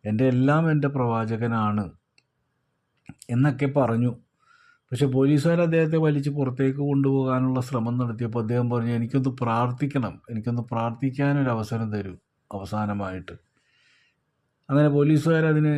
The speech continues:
സമ്മതം കൊടുത്തപ്പോൾ അദ്ദേഹം റസൂലുള്ളാഹിൻ്റെ മദീനയിലേക്ക് നോക്കിക്കൊണ്ട് പൊട്ടിക്കരഞ്ഞുകൊണ്ട് പറഞ്ഞു, "എന്താ നബിയെ, ഞാൻ അങ്ങയോടുള്ള സ്നേഹം കൊണ്ടല്ലേ ഇവിടെ വന്ന് കിടക്കുന്നത്?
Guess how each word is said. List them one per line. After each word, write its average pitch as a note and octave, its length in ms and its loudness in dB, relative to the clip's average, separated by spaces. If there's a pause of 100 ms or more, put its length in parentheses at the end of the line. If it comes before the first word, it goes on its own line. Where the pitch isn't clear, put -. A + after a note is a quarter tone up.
സമ്മതം C3 480 2
കൊടുത്തപ്പോൾ A#2+ 600 -2
അദ്ദേഹം A2+ 460 -2 (1700)
റസൂലുള്ളാഹിൻ്റെ D3 880 2
മദീനയിലേക്ക് C3+ 800 2
നോക്കിക്കൊണ്ട് A#2 640 -2
പൊട്ടിക്കരഞ്ഞുകൊണ്ട് A#2 960 -2
പറഞ്ഞു, G#2+ 420 -4 (1160)
"എന്താ A2 380 0
നബിയെ, C#3 460 4
ഞാൻ B2 240 2
അങ്ങയോടുള്ള C3 640 2
സ്നേഹം B2+ 480 0
കൊണ്ടല്ലേ A#2+ 440 -2
ഇവിടെ A#2 240 -2
വന്ന് A#2 280 -2
കിടക്കുന്നത്? G#2+ 600 -6